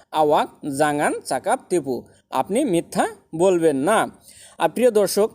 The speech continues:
অবশ্যই, অবশ্যই আপনাদের কাছে একটাই রিকোয়েস্ট থাকবে, ভিডিওগুলো যদি আপনাদের একটুখানি উপকার হয়ে থাকে, ভালো লেগে থাকে, অবশ্যই চ্যানেলটি সাবস্ক্রাইব করে পাশের বেল আইকনটি বাজে রাখবেন এবং প্রত্যেকটা ভিডিও শেয়ার দিয়ে রাখবেন। আপনাদের নিজ অলে রেখে দেবেন। পরবর্তীতে আপনারা বুঝে শুনে সুন্দরভাবে নিরিবিলি টাইমে দেখতে পারবেন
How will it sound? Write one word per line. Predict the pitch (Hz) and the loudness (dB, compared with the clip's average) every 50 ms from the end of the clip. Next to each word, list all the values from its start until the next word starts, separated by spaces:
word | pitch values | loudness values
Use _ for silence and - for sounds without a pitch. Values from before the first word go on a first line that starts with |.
| - _ _ _ _ _ - | -10 _ _ _ _ _ 0
অবশ্যই, | 180 202 220 262 269 247 - 277 247 | 0 2 4 2 0 0 0 0 2
অবশ্যই | 196 196 202 220 214 - 233 | 2 4 2 2 0 0 -2
আপনাদের | 208 196 214 214 208 208 | -2 0 -2 -4 -4 -4
কাছে | 196 208 202 214 | -4 -4 -4 -2
একটাই | 165 175 - - 214 196 | -4 -4 -2 -2 -2 -2
রিকোয়েস্ট | 175 180 190 190 185 | 0 -2 -2 -2 -2
থাকবে, | - 202 175 170 190 | -2 -2 -2 -2 -2
ভিডিওগুলো | 175 147 156 185 208 208 220 220 214 | -2 -2 0 0 0 0 0 0 -2
যদি | 220 220 220 | -2 0 -2
আপনাদের | 208 196 220 220 214 220 214 - | -2 -2 -2 -4 -4 -6 -4 -2
একটুখানি | 185 214 208 - - 262 - - 247 254 | -2 -2 -2 -2 -6 -6 -4 -4 -2 0
উপকার | 247 233 214 202 220 214 220 208 | 0 0 0 0 0 0 0 2
হয়ে | 190 185 | 0 0
থাকে, | 175 190 180 190 | 0 0 -2 -2
ভালো | 202 156 139 160 196 220 | -2 -2 -2 0 0 2
লেগে | 220 214 185 170 | 0 2 0 0
থাকে, | 143 156 147 165 220 - - - _ - | 0 0 0 -2 -4 -8 -10 -20 _ -2
অবশ্যই | - 170 180 214 233 226 - - 254 262 311 427 - _ _ _ _ - | 0 2 4 2 2 0 0 0 2 2 0 -2 -8 _ _ _ _ 0
চ্যানেলটি | - 208 208 220 214 220 240 | 2 2 2 2 -2 -4 -4
সাবস্ক্রাইব | - - 202 196 - - 254 240 | -2 0 -2 -2 0 -2 -2 0
করে | 233 254 240 - | 0 0 0 0
পাশের | 226 208 190 - 220 190 | 0 -2 -2 -2 -2 0
বেল | 160 156 175 | 0 2 2
আইকনটি | 208 202 214 233 220 214 | 2 0 0 -2 -2 0
বাজে | 170 170 170 175 190 | 2 2 2 2 2
রাখবেন | 180 175 180 220 220 | 0 0 -2 -2 -4
এবং | - 202 180 190 196 185 | -4 -2 -2 -2 -4 -4
প্রত্যেকটা | - 240 240 - 262 226 233 208 | -4 -6 -4 -4 -6 -4 -4 -4
ভিডিও | 156 160 165 208 | -2 -2 -2 -2
শেয়ার | 202 - - 208 220 220 | -4 -2 -2 -2 0 0
দিয়ে | 202 196 | 0 2
রাখবেন। | 160 151 147 139 156 233 - - - - - | 2 2 2 2 0 0 -2 -2 -12 -14 -6
আপনাদের | - 160 151 190 190 185 196 180 175 | -6 -4 -2 0 0 0 0 -2 -2
নিজ | - 170 160 202 247 220 | 0 0 2 2 2 0
অলে | 214 - 180 170 165 165 | 0 0 0 2 2 2
রেখে | 160 165 151 151 | 2 0 -2 -2
দেবেন। | 160 151 160 170 220 240 | -2 -4 -2 -4 -4 -4
পরবর্তীতে | 202 214 202 202 196 190 170 160 170 139 | -2 -2 -2 0 0 -2 -4 -4 -2 -2
আপনারা | 151 135 143 165 180 226 | 0 0 0 -2 -2 -2
বুঝে | 214 170 151 151 156 160 | -2 -2 -4 -2 -4 -4
শুনে | - 180 190 247 302 - - _ - | -4 -4 -2 -4 -4 -6 -8 _ -10
সুন্দরভাবে | - - 247 262 262 254 247 220 190 175 160 196 247 | -4 -2 0 0 2 0 2 2 0 0 0 0 -2
নিরিবিলি | 233 196 180 196 208 233 208 196 175 | -2 0 0 0 0 -2 -2 -2 -2
টাইমে | 143 160 143 147 208 330 381 | -2 -2 -2 -2 -2 -4 -6
দেখতে | - - 160 151 165 156 - 165 | -8 -6 -2 -2 -2 -2 0 0
পারবেন | 143 151 147 147 214 | 0 0 2 2 0